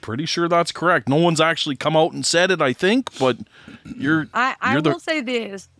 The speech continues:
Speaker 2: I, I was not aware of there being any other rubs. There, there were one or two that existed that had been around for many, many years and were hyper-regional. Like, yeah, I've got this whole disclaimer that I have to make now, right? 'Cause it's like,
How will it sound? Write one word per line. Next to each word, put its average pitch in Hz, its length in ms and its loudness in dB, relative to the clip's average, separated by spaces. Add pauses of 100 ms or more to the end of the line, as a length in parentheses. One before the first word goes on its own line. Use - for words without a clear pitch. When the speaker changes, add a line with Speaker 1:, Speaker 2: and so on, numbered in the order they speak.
(140)
Speaker 2:
I, 233 160 -6 (100)
I 254 220 -8
was 320 240 -14
not 285 240 -10
aware 208 520 -8
of 180 140 -12
there 202 160 -10
being 190 560 -8
any 190 380 -6
other 185 320 -2
rubs. 180 640 -6 (320)
There, 220 220 0
there 233 220 -2
were 233 220 -2
one 240 260 -4
or 285 80 -6
two 247 300 -6
that 208 140 -6
existed 185 500 -8
that 185 120 -6
had 185 200 -8
been 214 160 -4
around 202 340 -6
for 190 100 -14
many, 208 360 0
many 202 240 -2
years 185 420 -2
and 185 180 -8
were 180 120 -4
hyper-regional. 180 1200 -8
Like, 202 160 -2
yeah, 233 180 -4
I've 226 80 -6
got 254 160 -2
this - 160 -6
whole 277 140 -2
disclaimer 190 540 -6
that 170 120 -6
I 165 60 -4
have 156 180 -6
to 156 80 -18
make 156 260 -16
now, 143 220 -10
right? 175 380 -4
'Cause 214 120 -8
it's - 200 -14
like, 202 340 -2